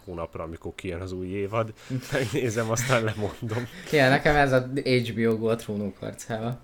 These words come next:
Speaker 2: Volt.
Speaker 1: Amiért meg még sokkal jobban tetszett, vagy hát sokkal jobban szeretnék vég-, végképp iPad-et, hogy kijött a, vagy hát elkezdtek beszélni az új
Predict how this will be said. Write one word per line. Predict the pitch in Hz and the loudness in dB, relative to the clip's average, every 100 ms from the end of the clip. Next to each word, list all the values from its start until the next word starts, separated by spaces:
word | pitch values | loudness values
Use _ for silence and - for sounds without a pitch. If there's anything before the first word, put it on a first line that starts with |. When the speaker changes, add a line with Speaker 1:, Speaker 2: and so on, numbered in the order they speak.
| - - - - _ - - - - - - - - | -18 -20 -20 -20 _ -20 -20 -18 -20 -20 -20 -20 -12
Speaker 2:
Volt. | 104 104 92 95 - | 0 2 2 -4 -4
Speaker 1:
Amiért | 117 127 139 120 | -2 2 2 2
meg | 113 113 | 2 0
még | 110 113 107 - | 2 0 -2 -8
sokkal | - - 127 117 107 | -8 -2 -2 0 0
jobban | 101 101 95 92 | 0 0 -4 -2
tetszett, | 101 - - 98 - | -4 -4 -4 -4 -4
vagy | - 95 | -6 -4
hát | 95 | -4
sokkal | - - - | -6 -6 -4
jobban | 98 90 90 87 | -4 -2 -4 -6
szeretnék | - 101 92 - 98 90 | -2 0 -2 -4 -8 -8
vég-, | 101 95 92 - 107 | -6 -4 -4 -6 -6
végképp | 95 92 - - 95 - 101 90 | -4 -4 -10 -8 -8 -6 -6 -6
iPad-et, | - 101 113 131 - | -6 -6 -4 -6 -4
hogy | 113 101 110 - | 0 0 -2 -8
kijött | - 117 98 - | -2 0 0 -2
a, | 104 98 98 101 - | -2 2 2 0 -2
vagy | 101 | -8
hát | 110 104 - - | -6 -6 -8 -6
elkezdtek | 110 98 98 - 95 | -2 -2 -4 -4 -4
beszélni | 98 95 - 98 95 107 120 | 0 0 0 -2 -2 -2 -2
az | 117 104 95 90 | -2 -2 -2 -2
új | 101 92 | -6 -4